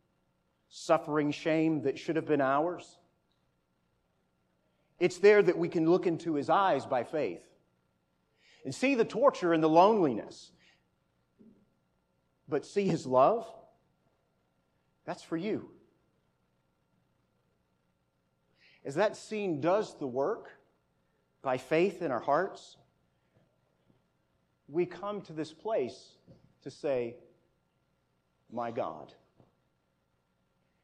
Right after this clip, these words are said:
It's then this prayer that comes more natural and more easy. No longer is it a contrived exercise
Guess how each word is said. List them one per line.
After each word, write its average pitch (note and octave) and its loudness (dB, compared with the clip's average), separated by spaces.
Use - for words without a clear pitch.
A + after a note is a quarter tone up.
It's D#3 -4
then G3+ 6
this E3+ -2
prayer D#3+ -2
that E3 0
comes F3+ 0
more D#3+ 0
natural E3 -2
and D#3+ -4
more D#3 6
easy. F3+ 2
No F3 4
longer A3+ 10
is G#3+ 8
it G3+ 8
a F#3 2
contrived F#3+ 0
exercise G3+ 2